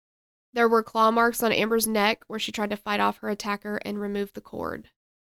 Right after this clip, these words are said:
Amber was working with Doctor Phil and had an interview coming up with the local news station K J R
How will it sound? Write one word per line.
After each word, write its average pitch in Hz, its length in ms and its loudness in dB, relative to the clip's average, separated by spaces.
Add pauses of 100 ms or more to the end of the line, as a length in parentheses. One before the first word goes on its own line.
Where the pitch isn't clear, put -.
(580)
Amber 254 280 4
was 262 180 2
working 240 280 2
with 226 120 2
Doctor 220 240 -2
Phil 214 300 0
and 220 100 0
had 214 160 -4
an 214 120 -2
interview 254 420 2
coming 220 320 -4
up 214 180 -4
with 220 120 -10
the 214 80 -8
local 214 340 0
news 262 260 0
station 214 420 -2
K 220 340 -2
J 208 300 -2
R - 240 -4